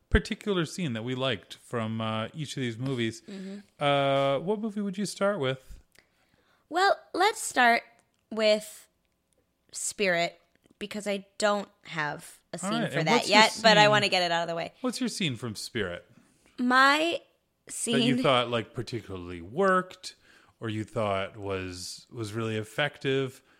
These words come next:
Speaker 1: or you thought had the best Bryan Adams song in the movie?
Speaker 2: I mean, it's hard to choose the
Speaker 1: Yeah.
Speaker 2: best Bryan Adams scene in the movie.
Speaker 1: Yeah, there's so many of them.
Speaker 2: Because there are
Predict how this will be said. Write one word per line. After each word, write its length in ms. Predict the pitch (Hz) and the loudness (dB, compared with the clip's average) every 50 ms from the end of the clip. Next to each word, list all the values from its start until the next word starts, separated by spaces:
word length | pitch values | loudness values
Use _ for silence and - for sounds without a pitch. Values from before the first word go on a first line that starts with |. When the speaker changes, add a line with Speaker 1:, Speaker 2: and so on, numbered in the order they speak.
| _ _ _ _ - | _ _ _ _ -4
Speaker 1:
or 80 | 147 | -2
you 60 | 147 | -2
thought 260 | 143 - 165 160 160 123 | 0 0 0 0 0 -2
had 240 | 127 160 151 143 | -4 -6 -4 -4
the 80 | 160 156 | -6 -6
best 380 | 131 - 131 135 - - - - | -4 -4 -4 -4 -4 -8 -10 -6
Bryan 280 | 123 127 135 143 139 | -6 -4 -4 -4 -6
Adams 360 | 135 139 143 147 147 139 - | -6 -6 -6 -6 -8 -8 -10
song 280 | - - 143 147 151 151 | -8 -8 -8 -8 -8 -8
in 80 | 147 147 | -8 -8
the 80 | 151 | -8
movie? 400 | 151 156 160 143 104 92 87 82 - _ _ _ _ _ _ - | -8 -8 -8 -8 -8 -10 -12 -12 -14 _ _ _ _ _ _ -4
Speaker 2:
I 120 | - 202 202 | -4 -2 -2
mean, 460 | 202 190 185 185 180 180 175 175 175 170 165 - - - | 0 -2 -2 -2 -2 -2 -2 -2 0 -2 -2 -2 -6 -10
it's 180 | 170 165 - - | -12 -10 -10 -12
hard 400 | - - 214 220 226 214 202 160 | -6 0 2 4 4 4 2 -2
to 80 | 160 151 | -8 -10
choose 720 | - - - - - 240 233 220 180 165 165 165 160 98 101 | -6 -4 -4 -2 0 0 2 2 2 0 -2 -4 -6 -6 -4
the 80 | 165 | -4
Speaker 1:
Yeah. 60 | 156 151 | -6 -6
Speaker 2:
best 500 | 143 - - 170 175 208 180 - 165 - | -4 0 2 2 2 2 0 -4 -6 -4
Bryan 340 | 160 156 156 160 160 156 | -2 -2 -2 -2 -4 -4
Adams 360 | 160 156 156 156 156 156 156 - | -4 -6 -4 -6 -6 -8 -10 -12
scene 260 | - - 170 165 160 | -10 -8 -8 -8 -8
in 100 | 151 156 | -8 -10
the 60 | 151 | -10
movie. 480 | 156 160 170 175 160 143 143 139 143 147 | -8 -6 -6 -6 -6 -6 -8 -8 -8 -6
Speaker 1:
Yeah, 120 | 104 98 | -6 -6
there's 240 | 87 87 113 127 - | -6 -6 -6 -6 -8
so 260 | - - - 92 107 | -8 -8 -6 -6 -6
many 360 | 127 120 95 92 104 143 170 139 | -4 -4 -4 -4 -2 -2 0 0
of 220 | 98 90 82 - | 0 -2 -4 -6
them. 80 | - - | -6 -6
Speaker 2:
Because 380 | 175 - - - 233 214 180 151 | -6 -4 -4 -2 -2 -2 0 2
there 200 | 190 185 175 170 | 4 4 4 4
are 340 | 165 160 156 156 156 156 | 4 4 2 2 0 -2